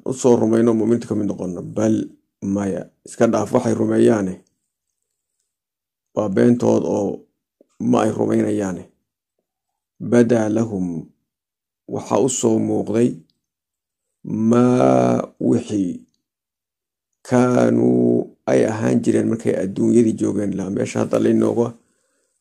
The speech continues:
een, looga warramaya ay taagan yihiin waa markay qiyaamo tagaan. Wixii ay ahaayeen kaanuu yukhfuuna kuwa qariya min qablu markii hore ay adduunyada joogeen.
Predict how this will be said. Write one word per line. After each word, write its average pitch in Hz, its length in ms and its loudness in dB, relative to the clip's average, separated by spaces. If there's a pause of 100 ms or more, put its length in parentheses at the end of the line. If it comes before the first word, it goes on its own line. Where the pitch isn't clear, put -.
een, 107 300 -2
looga 117 400 6
warramaya 117 400 4
ay 110 100 0
taagan 110 340 0
yihiin 104 220 0
waa 104 140 -2
markay 107 220 -4
qiyaamo 107 300 0
tagaan. 98 340 -6 (960)
Wixii 135 400 4
ay 107 220 -2
ahaayeen 113 520 2
kaanuu 107 440 0
yukhfuuna 117 640 0
kuwa 113 300 0
qariya 113 480 -2
min 110 200 -4 (120)
qablu 104 540 -4
markii 110 260 -10
hore 101 220 -2
ay 98 60 -2
adduunyada 98 300 -4
joogeen. 85 340 -14